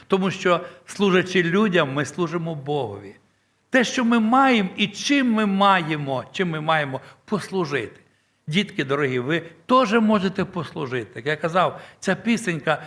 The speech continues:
це для Божої слави. Із уст дітей написано, "Ти устрояєш хвалу".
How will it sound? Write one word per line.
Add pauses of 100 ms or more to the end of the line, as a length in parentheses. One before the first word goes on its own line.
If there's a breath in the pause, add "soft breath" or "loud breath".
(140 loud breath)
це
для
Божої
слави.
Із
уст
дітей
написано, (280 loud breath)
"Ти
устрояєш
хвалу".